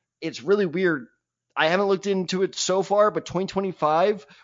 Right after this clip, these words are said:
we're basically going from, like, one of the deepest draft classes I've ever seen in twenty twenty-four to one of the shallowest so far in twenty twenty-five. So if you're on that edge, I think I'm always gonna go just stay.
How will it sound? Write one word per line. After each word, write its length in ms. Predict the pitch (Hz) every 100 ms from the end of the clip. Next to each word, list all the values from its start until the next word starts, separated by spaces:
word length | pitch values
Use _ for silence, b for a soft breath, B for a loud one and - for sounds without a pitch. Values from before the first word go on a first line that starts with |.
| _
we're 180 | 143 170
basically 400 | - 190 175 214
going 260 | 175 185 175
from, 200 | 170 156
like, 240 | 131 110
one 120 | 151
of 60 | 151
the 80 | 123
deepest 480 | - 147 160 170 170
draft 240 | 165 160
classes 400 | 165 160 165 151
I've 100 | 127
ever 180 | 127 113
seen 560 | - 147 160 175 185 - _ _
in 80 | 123
twenty 180 | 131 160
twenty-four 680 | - 160 135 151 156 180 185 B _ -
to 140 | 151
one 240 | 135 151
of 80 | 147
the 80 | 127
shallowest 840 | - - 156 156 139 110 - - - _
so 260 | - 185 151
far 420 | - 147 127 117
in 140 | 120 127
twenty 220 | 147 135
twenty-five. 540 | 127 110 - 92 - - _ _ _ _
So 540 | - 151 143 143 135 - _ _ _ -
if 140 | 143
you're 120 | 214
on 180 | 254 262
that 180 | 214 175
edge, 440 | 190 240 190 - B B -
I 100 | -
think 340 | 214 208 175 -
I'm 240 | 147 175
always 280 | 196 220 175
gonna 160 | 185 175
go 260 | 170 175
just 260 | 147 147 -
stay. 380 | 147 170 -